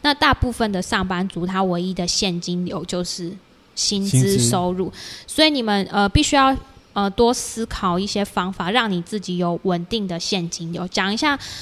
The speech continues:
Speaker 1: 为什么事务所我们看到有很多中小企业都黑字倒闭。那什么是黑字倒闭呢？就是他的账款看下来都是赚钱，但是就是出现在现金流的状况，他的应收应付卡不上来，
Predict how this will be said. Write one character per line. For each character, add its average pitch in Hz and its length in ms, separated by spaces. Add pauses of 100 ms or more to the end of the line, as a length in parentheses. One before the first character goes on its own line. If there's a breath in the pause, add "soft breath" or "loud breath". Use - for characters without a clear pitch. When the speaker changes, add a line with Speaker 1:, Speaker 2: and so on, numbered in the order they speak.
(240 loud breath)
Speaker 1:
为 339 100
什 277 120
么 208 140
事 277 260
务 262 140
所 190 240
我 165 160
们 170 160
看 220 260
到 208 160
有 185 220
很 190 320
多 202 240
中 214 240
小 185 200
企 196 440
业 180 120
都 180 160
黑 185 280
字 185 280
倒 - 180
闭。 190 200
那 240 120
什 233 120
么 185 80
是 220 100
黑 196 180
字 190 200 (280)
倒 147 240
闭 170 160
呢？ 180 80
就 285 140
是 320 100
他 302 200
的 247 220 (320 loud breath)
账 254 220
款 175 240 (120)
看 262 220
下 220 180
来 180 100
都 202 120
是 214 100
赚 180 300
钱， 190 200 (440)
但 277 140
是 285 100
就 269 140
是 254 140
出 240 280
现 233 220
在 208 140
现 196 280
金 185 240
流 160 140
的 160 80
状 175 220
况， 180 180
他 208 140
的 214 180
应 208 180
收 185 260
应 196 180
付 190 160
卡 - 260
不 196 100
上 156 260
来， 160 180